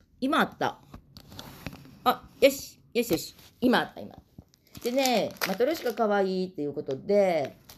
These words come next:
今度はね、これ昔買ったことあるんですよ。これは、あのー、ファスナーとかの、パーツとか、ストラップとかにするんですけど、これもね、マトリョーシカのね、ちょっとメタルパーツです。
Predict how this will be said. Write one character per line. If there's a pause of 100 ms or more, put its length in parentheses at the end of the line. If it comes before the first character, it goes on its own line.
(760)
今
度
は
ね、
こ
れ
昔
買
っ
た
こ
と
あ
る
ん
で
す
よ。 (100)
こ
れ
は、 (500)
あ
の
ー、
フ
ァ
ス
ナ
ー (160)
と
か (1000)
の、 (440)
パ
ー
ツ
と
か、
ス
ト
ラ
ッ
プ
と
か
に
す
る
ん
で
す
け
ど、
こ
れ
も
ね、 (500)
マ
ト
リ
ョ
ー
シ
カ
の
ね、
ち
ょ
っ
と
メ
タ
ル
パ
ー
ツ
で
す。